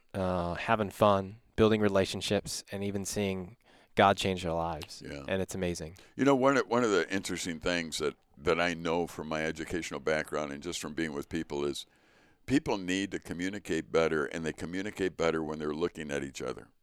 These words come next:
Speaker 1: A
Speaker 2: Not,
Speaker 1: thousand
Speaker 2: not,
Speaker 1: percent.
Speaker 2: not on a screen, not,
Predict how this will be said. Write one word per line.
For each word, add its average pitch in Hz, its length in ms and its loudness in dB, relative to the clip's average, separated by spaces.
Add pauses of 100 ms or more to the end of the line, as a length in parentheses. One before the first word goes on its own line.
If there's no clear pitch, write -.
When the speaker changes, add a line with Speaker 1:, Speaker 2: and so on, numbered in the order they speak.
Speaker 1:
A 87 80 -4
Speaker 2:
Not, 82 40 -8
Speaker 1:
thousand 95 300 8
Speaker 2:
not, 92 60 -12
Speaker 1:
percent. 87 380 -2
Speaker 2:
not 92 320 4
on 135 160 2
a 139 60 -4
screen, 85 580 -4 (640)
not, 95 360 4